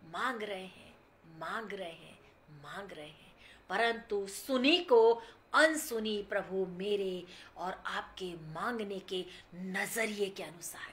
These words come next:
करता है। हालेलुया। हम उससे किस नजरिए से मांग रहे हैं, किस नियत से मांग रहे हैं। और क्या होता, हमने लोगों को सुना है, लोग कहते हैं, "अरे हम तो कितने समय से प्रार्थना कर रहे हैं इनके लिए, ये बिस्तर पर लेटे हैं।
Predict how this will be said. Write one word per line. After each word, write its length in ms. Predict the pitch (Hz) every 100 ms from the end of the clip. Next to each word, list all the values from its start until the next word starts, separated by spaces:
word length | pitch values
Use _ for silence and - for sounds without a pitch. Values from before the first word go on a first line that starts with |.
| -
करता 280 | - - -
है। 240 | - - _ _ _ -
हालेलुया। 600 | - - 151 208 220 226 - - - -
हम 180 | 208 277
उससे 220 | 359 370
किस 280 | 370 392 415
नजरिए 420 | 330 302 330 415
से 160 | 453 466
मांग 280 | 440 415 381
रहे 120 | 339
हैं, 260 | - 220 214 - -
किस 180 | 392 392
नियत 380 | 311 330 427 466
से 260 | 906 494
मांग 280 | 453 427 392
रहे 140 | 339
हैं। 260 | 285 233 190 - - -
और 540 | 220 269 269 254 320 370 - - -
क्या 180 | 262 320
होता, 300 | 311 311 302
हमने 260 | 285 262
लोगों 260 | 254 233 262
को 140 | 262
सुना 260 | 247 247 294
है, 160 | 320
लोग 240 | 277 269 269
कहते 260 | 262 269
हैं, 100 | 294 294 -
"अरे 180 | 220 254
हम 180 | 247 240
तो 100 | 240
कितने 380 | 240 226 226 220
समय 280 | 180 196
से 180 | 208 214
प्रार्थना 520 | 208 190 196 196 190
कर 220 | 185 180 180
रहे 160 | 190
हैं 160 | 185 185
इनके 280 | 175 - 175
लिए, 340 | 175 180 180 - - -
ये 100 | 175
बिस्तर 380 | 175 - - 170
पर 220 | - -
लेटे 340 | - - -
हैं। 280 | 156 - -